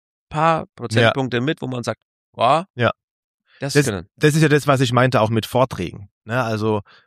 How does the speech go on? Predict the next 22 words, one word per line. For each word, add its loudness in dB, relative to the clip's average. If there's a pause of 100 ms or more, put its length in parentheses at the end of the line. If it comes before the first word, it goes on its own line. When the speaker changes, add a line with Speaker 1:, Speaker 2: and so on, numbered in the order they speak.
(260)
Speaker 2:
es -20
ist -8
ja 2
durchaus 0
mittlerweile 2
in -4
der -2
Geschäftswelt, 0 (500)
kenne 0
ich -6 (100)
den -2
ein 2
oder 2
anderen 0
ehemaligen 0
Sportler, 0
der 0
Speaker 1:
Mhm. -8
Speaker 2:
von -4
Firmen 0
eingeladen 2
wird, 2